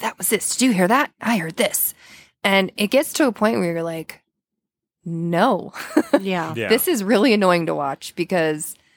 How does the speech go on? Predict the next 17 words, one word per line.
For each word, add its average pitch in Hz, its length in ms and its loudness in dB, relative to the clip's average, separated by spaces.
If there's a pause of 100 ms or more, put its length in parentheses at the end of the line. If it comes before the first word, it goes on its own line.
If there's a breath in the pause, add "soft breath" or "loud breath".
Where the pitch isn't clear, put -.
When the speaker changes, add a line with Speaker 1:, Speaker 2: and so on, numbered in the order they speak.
(460)
Speaker 1:
that 180 240 0
was, 185 400 -2
I 202 140 0
could 208 160 0
tell 190 180 4
you 160 120 2
right 156 180 0
now 175 180 4
what 156 200 -2
that 180 180 2
was. 147 460 -6
Speaker 2:
Right. 165 360 -10 (180)
Speaker 1:
And 170 420 0
it - 220 -6
wasn't 185 340 2
anything 190 420 2
paranormal. 170 760 0